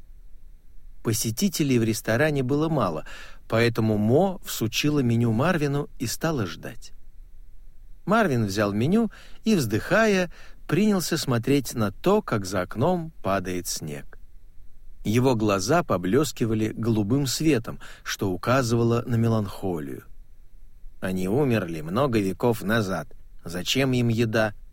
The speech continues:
бурчал он, ковыляя на своих коротких ногах к столу,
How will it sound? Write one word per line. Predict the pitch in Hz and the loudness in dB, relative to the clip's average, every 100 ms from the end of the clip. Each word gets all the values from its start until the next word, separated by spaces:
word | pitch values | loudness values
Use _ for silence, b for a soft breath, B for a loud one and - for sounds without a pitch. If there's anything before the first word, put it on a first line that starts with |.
| - - - - | -16 -16 -14 -10
бурчал | - 107 107 - 104 95 | -4 -2 -2 -2 0 0
он, | 95 92 | -2 -4
ковыляя | - 113 104 104 95 85 | -4 0 2 2 0 -2
на | 90 | -4
своих | - 98 95 - | -2 -2 -2 -2
коротких | 92 95 90 - 87 | -4 -2 -4 -8 -8
ногах | 90 87 101 92 - | -6 -4 -4 -4 -8
к | |
столу, | - - 85 131 156 | -10 -6 -2 0 -2